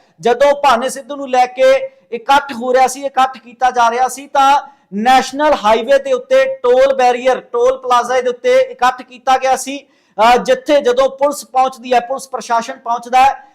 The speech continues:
ਤਾਂ ਇਹਨਾਂ ਲੋਕਾਂ ਨੂੰ ਉੱਥੋਂ ਹਟਾਉਣ ਦੀ ਕੋਸ਼ਿਸ਼ ਕਰਦਾ ਹੈ। ਤਾਂ ਐਫ ਆਈ ਆਰ ਦੇ ਤਹਿਤ ਇਹ ਕਿਹਾ ਗਿਆ ਕਿ ਟਰੈਕਟਰ ਟਰਾਲੀਆਂ ਦੇ ਨਾਲ ਉੱਥੇ ਭੰਨਤੋੜ ਵੀ ਕੀਤੀ ਗਈ ਨੈਸ਼ਨਲ ਹਾਈਵੇ ਦੀ,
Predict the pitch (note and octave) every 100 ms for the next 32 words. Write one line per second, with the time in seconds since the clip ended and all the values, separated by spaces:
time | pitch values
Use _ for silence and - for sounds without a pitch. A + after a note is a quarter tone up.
0 | _ - B3+ B3+ B3 B3+ C#4+ B3+ B3 C4
1 | C4 B3+ A#3+ A3+ A3+ A#3 C4+ C4 - C4
2 | B3 B3+ - B3+ A#3 C4+ C#4+ C4 A#3+ A#3+
3 | B3+ B3+ B3+ B3+ B3 B3+ B3+ B3+ B3 A#3+
4 | A#3+ B3 B3 C4+ C4+ C4 - A#3+ A#3 -
5 | C4+ C#4 - _ _ A#3+ B3 B3 B3+ C4+
6 | C4 A#3+ A#3 A#3+ C4 - _ - A#3+ C4+
7 | C4 B3+ A3 A3+ C4 C4 C4+ B3+ - C4
8 | C4+ C#4 B3+ B3 A#3+ C4+ A#3 G#3+ A#3 B3+
9 | C4 C4+